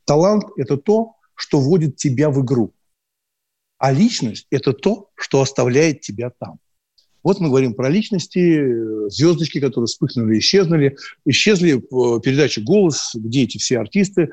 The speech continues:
очень талантливые, очень яркие. И мы сегодня решили поговорить. Для меня было откровение. Я не знал, что такое даже существует. А, мы сегодня попросим с нами пообщаться,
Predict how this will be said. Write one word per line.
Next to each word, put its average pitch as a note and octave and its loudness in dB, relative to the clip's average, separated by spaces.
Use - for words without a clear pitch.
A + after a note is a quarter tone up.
очень C#3+ 2
талантливые, C3 0
очень B2 -2
яркие. C#3 0
И B2 2
мы G#3 6
сегодня F3+ 4
решили C#3 0
поговорить. D3+ 0
Для C3 0
меня C#3 -2
было C3 2
откровение. D#3 2
Я C#3+ 2
не D#3+ 2
знал, D#3+ 2
что - -12
такое A2+ -4
даже G#2 -4
существует. F3+ 2
А, B2 2
мы C#3 2
сегодня C#3 2
попросим C3 0
с - -10
нами C3+ 0
пообщаться, D3 0